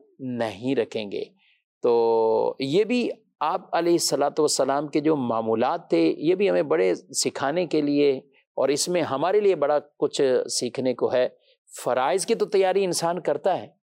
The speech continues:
ہم دیکھتے ہیں رمضان میں روزے تو رکھنے ہیں، فرض روزے ہیں، اہتمام بھی کرنا ہے،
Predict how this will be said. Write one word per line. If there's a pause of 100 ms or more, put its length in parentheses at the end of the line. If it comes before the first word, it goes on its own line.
ہم
دیکھتے
ہیں
رمضان
میں (120)
روزے
تو
رکھنے
ہیں،
فرض
روزے
ہیں، (120)
اہتمام
بھی
کرنا
ہے،